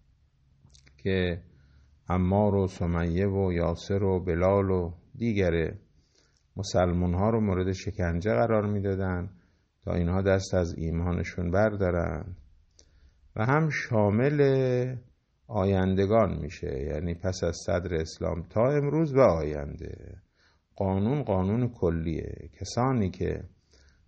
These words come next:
با مؤمنین درگیر می‌شن به خاطر ایمانشون و اینها رو مورد آزار و اذیت قرار می‌دن و از این کرده خودشون پشیمان نمیشن، توبه نمی‌کنن، باید بدانند که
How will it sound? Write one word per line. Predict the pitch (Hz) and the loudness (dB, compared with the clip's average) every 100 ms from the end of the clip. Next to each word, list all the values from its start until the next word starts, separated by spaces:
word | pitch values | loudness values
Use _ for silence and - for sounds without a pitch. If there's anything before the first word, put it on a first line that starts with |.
| - | -2
با | 92 87 | 2 2
مؤمنین | 87 87 90 95 120 | 2 2 2 2 2
درگیر | 107 92 85 98 110 | 2 2 0 0 0
می‌شن | 87 95 - 80 - 104 | -2 -6 -10 -10 -10 -8
به | 90 | -8
خاطر | - 95 92 87 127 | 0 4 4 2 0
ایمانشون | 139 131 104 95 95 90 73 65 - - 64 - _ _ _ _ _ _ _ _ _ - | 2 2 0 0 0 0 -2 -8 -12 -16 -16 -20 _ _ _ _ _ _ _ _ _ 0
و | |
اینها | 98 98 117 | 2 4 4
رو | 120 | 4
مورد | 101 92 104 101 | 2 2 2 2
آزار | 90 85 87 85 | 2 0 0 0
و | 85 | 0
اذیت | 82 90 87 85 82 | -2 -4 -2 -2 -2
قرار | 90 85 85 85 | -2 0 0 -2
می‌دن | 85 87 95 107 120 123 120 - _ _ _ - | -4 -2 -2 -2 -4 -8 -12 -20 _ _ _ 0
و | |
از | 120 110 101 | 4 4 4
این | 107 | 0
کرده | 101 98 87 87 80 | 0 -2 -2 -2 -2
خودشون | - 101 90 - 85 | -2 -2 -4 -6 -10
پشیمان | 90 - - 85 87 101 101 | -6 -8 -6 -4 -2 -2 -2
نمیشن، | 92 82 82 80 78 | -2 -4 -6 -8 -8
توبه | 82 87 82 87 | -6 -2 -2 0
نمی‌کنن، | 82 80 80 - 80 82 107 127 131 - - - - - | -2 -2 -6 -6 -6 -4 -4 -6 -8 -14 -20 -20 -20 -6
باید | 90 95 101 | 0 4 4
بدانند | 101 117 120 117 117 110 | 2 0 2 2 2 0
که | - 123 127 | -2 0 0